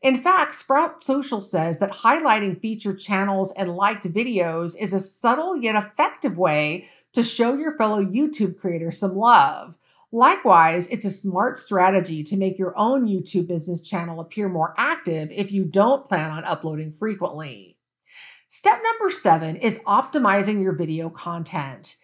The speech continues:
Even though you have one of the best YouTube channels in the world, it won't matter if your videos aren't optimized.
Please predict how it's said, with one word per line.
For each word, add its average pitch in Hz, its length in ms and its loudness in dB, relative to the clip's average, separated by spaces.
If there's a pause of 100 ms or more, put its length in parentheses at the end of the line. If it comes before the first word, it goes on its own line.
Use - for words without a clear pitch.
(280)
Even 403 320 2
though 208 160 6
you 196 200 2
have 185 260 2
one 196 180 0
of 226 80 -4
the 196 80 0
best 180 400 -2
YouTube 220 480 -4
channels 190 380 -2
in 185 100 -2
the 165 80 -4
world, 170 640 0
it 226 220 -2
won't 247 320 2
matter 220 540 2
if 185 160 -2
your 190 160 0
videos 202 500 -2
aren't 185 320 -4
optimized. 156 920 -4